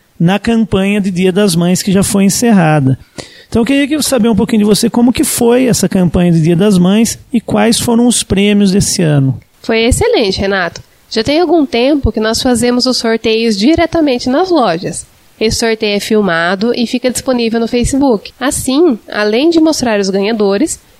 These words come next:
Speaker 2: nós divulgamos o espaço da loja participante. Esse ano foram sorteados vinte e nove vale-compras no Dia das Mães, no valor de cento e cinquenta reais cada, para serem utilizados na loja onde a pessoa foi contemplada.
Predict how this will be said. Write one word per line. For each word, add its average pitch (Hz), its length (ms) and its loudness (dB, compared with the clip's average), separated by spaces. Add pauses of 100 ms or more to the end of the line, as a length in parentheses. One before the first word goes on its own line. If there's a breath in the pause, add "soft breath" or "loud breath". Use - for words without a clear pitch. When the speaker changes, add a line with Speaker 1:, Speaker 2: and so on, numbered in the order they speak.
Speaker 2:
nós 269 160 0
divulgamos 269 540 0
o 277 40 2
espaço 233 420 -2
da 254 80 0
loja 233 260 0
participante. 220 720 -4 (500)
Esse 233 340 0
ano 220 320 0
foram 214 320 -4
sorteados 208 720 -4
vinte 269 380 0
e 359 60 2
nove 214 440 0
vale-compras 208 920 0 (320 loud breath)
no 214 240 0
Dia 269 200 -2
das 220 240 -2
Mães, 180 580 -2
no 202 140 -4
valor 202 340 0
de 196 60 -8
cento 339 260 -2
e - 60 -6
cinquenta 320 360 0
reais 202 380 -2
cada, 185 460 -4 (340 soft breath)
para 370 140 -2
serem 339 540 0
utilizados 233 840 0
na 202 100 0
loja 208 300 0
onde 226 100 0
a 226 60 -2
pessoa 226 380 0
foi 233 160 -2
contemplada. 233 720 0